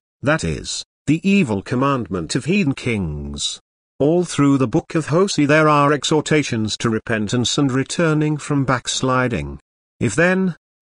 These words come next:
God remained faithful towards such a people, it was not because they remained faithful to him. The fact is that wherever there is in any Christian a holy patience, and a diligent perseverance, this is the work of God in his soul,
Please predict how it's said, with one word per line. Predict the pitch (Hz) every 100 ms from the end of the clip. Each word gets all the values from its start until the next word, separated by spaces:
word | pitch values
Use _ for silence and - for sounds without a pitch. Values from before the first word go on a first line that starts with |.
| -
God | 120 139
remained | 123 113 117 110 120
faithful | - 190 170 - 170 156
towards | - 113 123 139 139 113 -
such | - 135 -
a | -
people, | 135 127 117
it | 131 -
was | 151
not | 170 208 -
because | 127 101 -
they | 110 110
remained | 117 117 107 104 104
faithful | - 180 170 - 135 127
to | -
him. | 95 73 67 _ _ _ _
The | 113
fact | - 123 - -
is | 147 104
that | - 110
wherever | 151 156 185 196
there | 202 170
is | 151
in | 147 135
any | 160 165 175 -
Christian | 196 190 - 139
a | 135
holy | 113 131 127 131 131
patience, | - 120 - 127 117 - - _ -
and | 117 117
a | 107
diligent | 139 143 123 107 90 -
perseverance, | 113 107 - 104 113 95 67 67 - - - _ -
this | 139 135
is | 127 -
the | 117
work | 107 107 -
of | 117 -
God | 170 180
in | 139
his | 113 101
soul, | - - 120 92 71 67